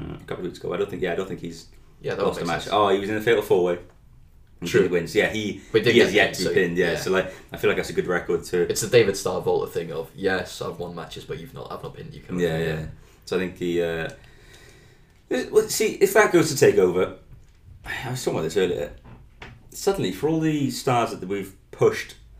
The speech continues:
Speaker 1: on N X T U K since the last, uh, there's, and there's been more episodes of N X T U K since Blackpool than there was before Blackpool.
Speaker 2: Yeah, that's
Speaker 1: Just,
Speaker 2: true.
Speaker 1: and there'll be, there'll be a lot more once all these episodes air. But, um, the TakeOver card isn't looking like it's gonna have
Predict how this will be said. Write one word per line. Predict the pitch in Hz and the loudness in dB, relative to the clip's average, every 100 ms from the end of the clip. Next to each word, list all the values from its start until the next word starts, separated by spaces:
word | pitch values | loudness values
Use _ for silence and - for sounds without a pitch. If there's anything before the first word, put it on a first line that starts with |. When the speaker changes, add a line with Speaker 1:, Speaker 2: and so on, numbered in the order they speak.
| - - - - - | -20 -20 -20 -20 -12
Speaker 1:
on | 101 95 | -6 -4
N | 82 | -6
X | - | -8
T | - | -10
U | 87 80 | -10 -4
K | 82 | -4
since | 82 - 95 95 | -4 -6 -6 -4
the | 85 | -6
last, | 82 - - - - | -8 -10 -16 -14 -6
uh, | |
there's, | 95 117 | -4 -2
and | 120 | 0
there's | 127 | 0
been | 143 139 | 0 0
more | 156 123 | 2 2
episodes | - - 92 | 0 -4 -4
of | |
N | 92 | -4
X | 90 - | -6 -8
T | 90 | -10
U | 90 85 | -10 -4
K | 87 85 85 - - - _ - | -2 -2 -4 -16 -20 -20 _ -14
since | - 110 98 | -4 -2 -2
Blackpool | - 87 - - - - - _ | -2 -4 -2 -6 -6 -8 -16 _
than | - | -2
there | 87 | 0
was | 85 82 | -2 -2
before | - - 80 | -6 -2 -2
Blackpool. | - - - - - | -4 -12 -12 -14 -10
Speaker 2:
Yeah, | 87 - | -8 -8
that's | - - | -10 -8
Speaker 1:
Just, | - - | -8 -6
Speaker 2:
true. | 87 85 | -10 -6
Speaker 1:
and | 92 | -4
there'll | 87 | 0
be, | 87 82 - | 0 0 -6
there'll | 82 80 | -10 -6
be | 85 | -4
a | |
lot | 82 82 | -4 -6
more | 80 | -10
once | 80 76 - - | -12 -10 -12 -8
all | 90 | -6
these | 85 85 | -6 -6
episodes | 78 - - - | -8 -8 -10 -8
air. | - - - - - - - - | -12 -16 -20 -20 -20 -20 -12 -4
But, | 104 - | -4 0
um, | 107 104 101 - _ _ _ - | 0 0 -4 -12 _ _ _ -8
the | 117 | -4
TakeOver | - 151 147 123 | 0 4 4 2
card | - 131 113 87 - | -2 0 2 0 -2
isn't | 95 107 | -8 -4
looking | 101 - 98 90 | -6 0 -2 0
like | 92 85 | -6 -6
it's | 80 | -8
gonna | 95 90 | -6 -6
have | 98 87 | -4 -6